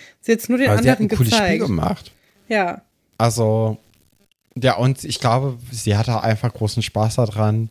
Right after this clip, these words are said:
Speaker 2: das Spiel zu basteln und, äh, zu, zu überlegen, wie man das machen könnte.
Speaker 1: Ja.
Speaker 2: Ich glaub, das
Speaker 1: Ja,
Speaker 2: war
Speaker 1: okay,
Speaker 2: ihr
Speaker 1: kann man auch
Speaker 2: Spiel.
Speaker 1: verstehen.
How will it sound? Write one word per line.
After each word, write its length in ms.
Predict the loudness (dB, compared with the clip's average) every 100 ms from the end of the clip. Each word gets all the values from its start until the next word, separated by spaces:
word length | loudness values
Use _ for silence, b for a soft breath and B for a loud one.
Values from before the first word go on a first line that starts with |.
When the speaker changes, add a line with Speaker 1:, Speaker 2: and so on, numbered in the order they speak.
| b b
Speaker 2:
das 160 | -2 -2
Spiel 320 | -2 0 0 -2
zu 160 | -8 -2
basteln 560 | -2 -2 -2 -2 -2
und, 400 | -4 -4 -4 -4
äh, 160 | -2 -4 -4
zu, 440 | -12 -6 -4 -4 -8
zu 140 | -10 -4
überlegen, 460 | -2 0 0 -2 -4
wie 60 | -2
man 140 | 0
das 160 | -2 -2
machen 280 | -4 -4 -4
könnte. 320 | -2 -2 -4
Speaker 1:
Ja. 300 | -2 -4 -6 -14 _ _ _
Speaker 2:
Ich 60 | -2
glaub, 160 | 0 2
das 160 | 2
Speaker 1:
Ja, 60 | 2
Speaker 2:
war 100 | 0
Speaker 1:
okay, 140 | 2
Speaker 2:
ihr 100 | 0
Speaker 1:
kann 100 | 0
man 80 | -2
auch 40 | -2
Speaker 2:
Spiel. 180 | -2 -2
Speaker 1:
verstehen. 400 | -4 -10 -14